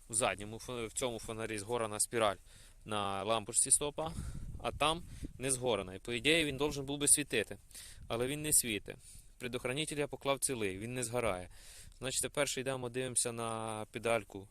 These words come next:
Під педалькою, так ми називаємо, якби, жабка. Так, що касається того, як зняти ці фонарі. Все дуже просто.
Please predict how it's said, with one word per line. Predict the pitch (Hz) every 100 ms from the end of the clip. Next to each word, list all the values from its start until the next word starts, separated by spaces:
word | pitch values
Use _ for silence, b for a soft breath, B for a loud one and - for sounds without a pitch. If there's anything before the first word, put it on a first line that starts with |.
| - -
Під | 117
педалькою, | 120 117 123 - 107
так | 101 104
ми | 104
називаємо, | 104 101 107 107 104 B B B B -
якби, | 98 101 104 B -
жабка. | 98 98 90 - - B B B B B _ B B B B B B
Так, | - 110
що | - 170
касається | 170 160 151 147
того, | 156 139
як | 131 139
зняти | 120 127 120
ці | -
фонарі. | - 113 104 87 - - B B B B B B
Все | - 185
дуже | 165 139
просто. | 117 98 -